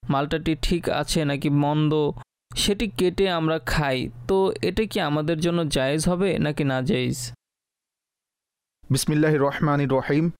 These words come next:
Speaker 2: দেখুন, যদি মালিক সাথে থাকে, মালিকের অনুমতি থাকে, "যাও গিয়ে দেখে আসো" এবং চেক করার এটাই প্রচলিত পদ্ধতি, তো এটি জায়েজ। এবং বাহ্যিকভাবে এমন মনে হচ্ছে যে কোনো নিষেধাজ্ঞার কারণ থাকার উচিত না।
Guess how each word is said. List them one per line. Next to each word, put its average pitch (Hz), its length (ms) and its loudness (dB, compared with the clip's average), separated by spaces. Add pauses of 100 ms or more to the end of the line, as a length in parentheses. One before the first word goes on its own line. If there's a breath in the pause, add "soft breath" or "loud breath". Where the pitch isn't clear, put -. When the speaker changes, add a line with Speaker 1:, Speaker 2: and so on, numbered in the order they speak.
(100)
Speaker 2:
দেখুন, 147 360 2
যদি 143 220 2
মালিক 147 300 0
সাথে 156 260 0
থাকে, 165 320 0
মালিকের 127 380 2
অনুমতি 147 480 0
থাকে, 143 380 0
"যাও 131 240 2
গিয়ে 131 200 2
দেখে 123 280 2
আসো" 131 340 0 (680)
এবং 143 340 0
চেক 160 260 0
করার 147 220 2 (140)
এটাই 143 240 2
প্রচলিত 160 420 0
পদ্ধতি, 131 500 2 (580)
তো 165 120 4
এটি 165 300 2
জায়েজ। 120 440 2 (340)
এবং 143 300 2
বাহ্যিকভাবে 147 580 0
এমন 151 220 2
মনে 151 180 2
হচ্ছে 175 260 0
যে 131 180 2
কোনো 143 220 0
নিষেধাজ্ঞার 151 580 0
কারণ 139 360 2 (400)
থাকার 147 320 0 (120)
উচিত 185 380 0
না। 104 300 0